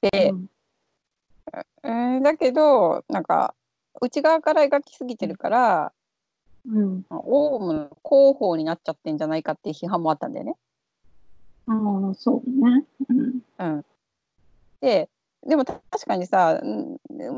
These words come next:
Speaker 1: 何人もかも内幕を見せてるように映画ではできてるけど、それは分かんないじゃん。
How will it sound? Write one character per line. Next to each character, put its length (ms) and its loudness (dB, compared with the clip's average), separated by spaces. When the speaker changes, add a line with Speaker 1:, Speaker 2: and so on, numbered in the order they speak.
Speaker 1:
何 200 4
人 100 4
も 100 2
か 120 2
も 160 0
内 200 -6
幕 220 -2
を 40 -2
見 100 -6
せ 80 -4
て 120 -2
る 60 -6
よ 80 -2
う 40 -2
に 100 -4
映 60 -2
画 120 2
で 80 2
は 60 4
で 100 -4
き 80 -12
て 80 -4
る 80 -6
け 80 -6
ど、 80 -10
そ 80 -2
れ 40 4
は 60 6
分 60 -20
か 120 -2
ん 100 -2
な 80 0
い 80 -2
じ 80 -12
ゃ 60 -12
ん。 80 -20